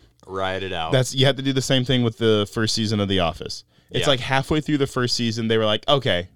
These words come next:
Speaker 2: yeah, we're not gonna do the U K thing," which is, like, good because
Speaker 1: Yeah.
Speaker 2: the U K did it good already.
Speaker 1: Right.
Speaker 2: From what I heard, I haven't
Speaker 1: Don't,
Speaker 2: seen
Speaker 1: don't
Speaker 2: it.
Speaker 1: reinvent the wheel.
Speaker 2: Yeah, so, like, I think one of the only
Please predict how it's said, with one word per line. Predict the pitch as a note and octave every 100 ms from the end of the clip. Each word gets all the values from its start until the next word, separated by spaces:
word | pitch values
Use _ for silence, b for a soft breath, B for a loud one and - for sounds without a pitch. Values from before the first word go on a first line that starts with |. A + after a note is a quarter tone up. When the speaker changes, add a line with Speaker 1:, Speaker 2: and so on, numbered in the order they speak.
| -
Speaker 2:
yeah, | B2 G#2
we're | A#2+
not | B2 A#2
gonna | A#2
do | G#2 G2+
the | G2
U | F#2
K | F2+ F2+
thing," | - E2 F2 b b b b b
which | F#3+
is, | A3+
like, | G#3 C#3
good | G3 C#3 G#2
because | B2 B2 C3+ B2
Speaker 1:
Yeah. |
Speaker 2:
the | C#3 C3+ C3
U | B2+
K | B2+ C#3 C3+
did | F#2+ F#2+ A#2+ B2
it | B2+ G#2
good | A#2 A#2+
already. | A2+ G2+ A#2 F2+ E2+ G2 - -
Speaker 1:
Right. | B2 A2 D2+
Speaker 2:
From | - F2+
what | D#2+
I |
heard, | D#2+ D#2
I | C#2
haven't | C#2 - D2
Speaker 1:
Don't, | G2 D#2+
Speaker 2:
seen | - -
Speaker 1:
don't | F#2+
Speaker 2:
it. | F2
Speaker 1:
reinvent | F2 E2+ E2 E2
the | -
wheel. | E2+ E2+ D#2 _
Speaker 2:
Yeah, | - D3 F2 E2
so, | - C3
like, | B2+ B2+ - _ - - _ _ _ _ _ _ _ _ B2
I | D3
think | D#3+ C3+ _ _ _ _ -
one | A#2+ A#2+
of | A2+
the | A2
only | A2+ A2+ A2